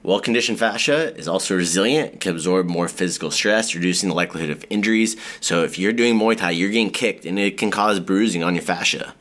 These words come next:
right? It can cause damage to that. So this is gonna help you strengthen and create more resiliency in your fascia as well. All right, it's also gonna help with speed and agility, because having healthy fascia can help improve speed and agility, and it's crucial in combat sports,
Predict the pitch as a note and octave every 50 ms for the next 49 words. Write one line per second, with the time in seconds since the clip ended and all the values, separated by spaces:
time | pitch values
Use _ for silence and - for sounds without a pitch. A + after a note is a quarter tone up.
0 | - - - - - E2+ F2+ F#2+ A2 G#2 - - - - - A#2 G2+ A2 A#2 A#2
1 | F#2 G2+ G#2+ A#2+ B2 G#2+ - - D#2 D2 - - - - - - - - - -
2 | - F2 G2 G#2+ A#2 A2+ A#2+ A2 G#2 E2+ F2 F#2+ G2 F#2+ F#2 F#2 F#2+ F#2+ F#2 F2+
3 | F2+ - - - - - _ _ _ _ - - - - - - F#2 F#2+ G2 F#2
4 | F2+ - A2+ G#2+ G#2 - - F2+ F2+ - - G2 F2+ E2+ F2 E2+ E2+ E2 E2 D#2
5 | D2+ E2 F2 F2+ F#2 F#2 F2+ - - F#2+ F#2 - - - D2+ E2 E2 D#2+ D#2 D2
6 | - - D#2 - - - - - - G1+ G1+ - - - - - - C#2 C#2+ C#2+
7 | - - - - _ _ - - - - - - - - - - - - - E2
8 | E2+ D#2+ - - - - - - E2+ G2+ G2 - - B2+ A#2+ B2 A2 G#2 G#2 G#2
9 | F#2 F#2 F2+ - - - F2 E2 D#2+ D#2+ E2 E2 D2+ - F#2+ F#2 F#2+ F#2+ F#2 G2
10 | G#2+ A2 - - - - _ - E2+ - G2+ F#2 F2+ E2 F2 F#2 F#2 F2 F2 E2+
11 | E2 E2 D2+ - - D2+ F2 F#2+ G2+ G2+ G#2 - - A2+ A2+ A2+ - E2+ E2 -
12 | - - - F2+ F2+ F2 D#2+ - - - - - F2 E2 D#2+ D#2+ D#2+ D2 D#2 F2
13 | F2+ F#2 F#2+ G2 G#2 A2 A2 A2+ - - - - D#2 E2 - - - - A#2 A#2
14 | A2+ - G#2 F#2 F2 D2+ - - D#2+ F2 F2 - F#2+ F#2+ F#2+ F2 D2 C#2 - -
15 | - E2 C#2+ C#2 C2+ - - -